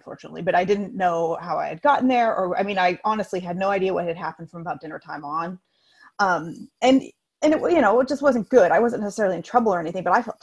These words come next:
terrible about it. I just, it was just, you know, I don't know that it was rock bottom, 'cause I think people associate rock bottom with, you know, losing your job or losing your family. But it was kinda just my personal rock bottom where I was just like, "This just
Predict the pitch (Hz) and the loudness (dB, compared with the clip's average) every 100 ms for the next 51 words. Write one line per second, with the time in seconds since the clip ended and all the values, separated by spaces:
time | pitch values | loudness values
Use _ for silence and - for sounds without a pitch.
0 | - 160 202 180 139 143 101 - 190 202 | -10 0 0 0 -4 -12 -12 -6 -4 -4
1 | - _ 202 202 202 - 226 - - 180 | -8 _ -6 -4 -4 -2 -2 -4 -18 -18
2 | _ - _ - 196 190 175 - 262 262 | _ -20 _ -10 -4 -4 -2 0 2 2
3 | 220 196 185 190 185 160 185 - 185 180 | 2 2 4 2 0 -2 -4 0 0 0
4 | 180 190 180 220 214 185 180 180 175 175 | 0 -6 -6 -6 -6 -4 -4 -6 -4 -2
5 | 156 160 - 165 170 - 160 160 202 208 | -2 -6 -8 -10 -10 -12 -12 -6 -2 -2
6 | 190 180 170 170 165 170 165 196 185 175 | -4 -8 -6 -6 -4 -6 -4 -4 -4 -6
7 | 175 180 175 170 175 - - - - _ | -6 -6 -4 -4 -4 -8 -20 -20 -20 _
8 | - 208 202 196 - 208 175 - 180 185 | 2 4 4 2 2 6 6 4 -6 -8
9 | 175 - 180 - 233 220 220 233 226 214 | -6 -4 -4 -2 0 0 2 2 2 4
10 | 175 175 180 175 180 180 - 175 | 4 2 -4 -6 -6 -6 -8 -10